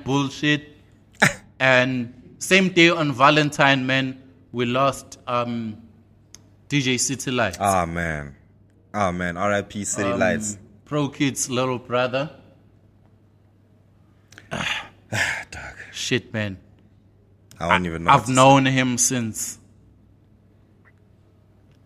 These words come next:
Speaker 1: before the fame, before this industry bullshit, man.
Speaker 2: Word.
Speaker 1: You know, you know what I mean?
Speaker 2: Mm. How you guys meet?
Speaker 1: No, 'cause I, I, I was always tight with Pro.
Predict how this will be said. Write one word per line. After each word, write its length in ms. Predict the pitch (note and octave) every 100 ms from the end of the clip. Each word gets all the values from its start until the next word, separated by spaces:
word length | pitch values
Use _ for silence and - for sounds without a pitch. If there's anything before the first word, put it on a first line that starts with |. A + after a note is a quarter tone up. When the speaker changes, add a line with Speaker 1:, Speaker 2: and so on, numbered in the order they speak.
| _ _ -
Speaker 1:
before 320 | A2+ - C3+
the 120 | A#2+
fame, 420 | - D3 B2+ B2 A2
before 440 | A#2 - B2+ B2+
this 240 | A#2 A#2
industry 480 | C#3 A#2 A2+ - A#2
bullshit, 720 | G#2+ A2+ A2+ - A#2+ G#2 -
man. 360 | G2+ G#2+ G2+ G2
Speaker 2:
Word. 380 | D#2 D#2 D#2 D2 - _ _ _
Speaker 1:
You 140 | G#2 A2
know, 160 | A2+
you 140 | A#2+ A#2
know 120 | B2
what 100 | A#2+
I 60 |
mean? 300 | A#2 A#2+ G#2 - - - _ _ _ _ _
Speaker 2:
Mm. 380 | D#2+ E2+ D#2+ D2 - _ _ -
How 80 | -
you 80 | G#2
guys 220 | G2+ F#2
meet? 240 | F#2+ F2+ - _ _ - _ _ _ _ _ C#3+
Speaker 1:
No, 220 | E3 D3+
'cause 260 | D3+ C3 - - _ _ -
I, 240 | C3+ D3+ -
I, 1000 | D3 B2 - - _ _ _ _ _ -
I 20 |
was 160 | C#3 A#2+
always 400 | D#3 D3 C#3+ A#2
tight 400 | - D3 B2+ A#2+
with 200 | A#2+ G#2+
Pro. 420 | - C#3+ B2 G2+